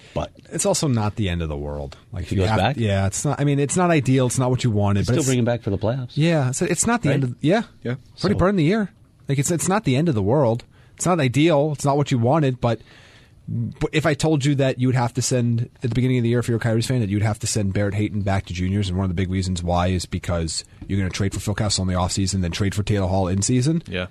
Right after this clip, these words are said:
Speaker 2: and you, some, and your other forwards are playing well enough to deserve to be in the lineup, I, I think you would take that.
Speaker 3: I think, yeah, I think people would, would be okay with that.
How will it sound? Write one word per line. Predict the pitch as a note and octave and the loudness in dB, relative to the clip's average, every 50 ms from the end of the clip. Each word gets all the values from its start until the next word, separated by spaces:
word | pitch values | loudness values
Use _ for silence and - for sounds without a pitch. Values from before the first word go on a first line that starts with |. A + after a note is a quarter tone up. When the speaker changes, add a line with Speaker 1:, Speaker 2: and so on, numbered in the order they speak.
| - - | -8 -4
Speaker 2:
and | - G2+ G#2 | -2 0 2
you, | G#2+ G#2+ G2+ | 2 2 0
some, | - A#2 A2+ | 0 -2 -2
and | D#2 G2 G#2+ G#2 | 0 2 2 4
your | G#2 G#2 | 4 2
other | G2 G#2 G#2+ | 2 0 0
forwards | - - A2 G#2 G#2+ G#2 F#2 | 0 0 0 0 0 0 0
are | G#2 | -2
playing | - - A#2 G#2 G2+ G2 | -4 -2 -2 0 0 2
well | G2+ G#2 G#2 | 2 2 2
enough | G2+ G2+ G2+ F#2+ - | 2 2 0 0 -2
to | G2 | -4
deserve | F#2+ F2+ F2 G#2 G2 F#2 | -2 -2 -2 -2 -2 0
to | F#2 | 0
be | F#2 G#2 G2+ | 0 0 0
in | F#2+ | 0
the | F2+ F2 | 0 0
lineup, | F2+ F2+ F#2+ G#2 A#2 A2+ - | 0 0 0 0 -2 -2 -4
I, | - F2+ F#2 - | -6 -6 -6 -4
I | - F2+ | -4 -4
think | - - G2+ F#2+ - | -2 -2 -2 0 0
you | F#2+ | 0
would | F#2+ F#2+ | 0 0
take | - G2+ F#2 E2+ - | 0 -2 -2 -4 -4
that. | D#2 D#2+ E2 - | -8 -8 -6 -6
Speaker 3:
I | G2+ F#2 | -6 -6
think, | - F#2+ F2 E2+ - - | -4 -6 -8 -8 -8 -10
yeah, | E2+ E2+ F#2+ | -12 -12 -12
I | E2+ F2 | -12 -14
think | F2 F2 - | -14 -14 -12
people | - E2+ - E2+ E2 | -14 -12 -12 -10 -12
would, | E2 E2 - - - | -12 -12 -16 -16 -14
would | - F2 F2 - - | -14 -14 -12 -10 -8
be | F2+ E2 D#2+ D2+ | -8 -8 -8 -10
okay | - - - - - E2 D#2 | -12 -12 -12 -12 -12 -12 -14
with | D#2+ - - | -14 -16 -16
that. | - - | -18 -18